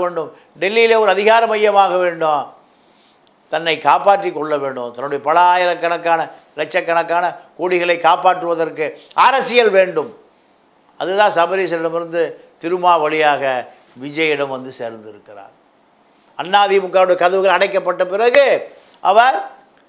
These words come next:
விஜய் கட்சியிலே இணைந்திருக்கிறார். இந்த லாட்ரி மருமகன் எப்படி மக்களுக்கு,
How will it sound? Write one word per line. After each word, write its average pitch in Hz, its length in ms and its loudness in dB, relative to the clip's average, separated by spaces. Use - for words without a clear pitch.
விஜய் 175 440 -2
கட்சியிலே 156 460 -6
இணைந்திருக்கிறார். 117 720 -12
இந்த 165 280 -4
லாட்ரி 156 540 0
மருமகன் 147 560 -4
எப்படி 214 420 -4
மக்களுக்கு, 180 580 -6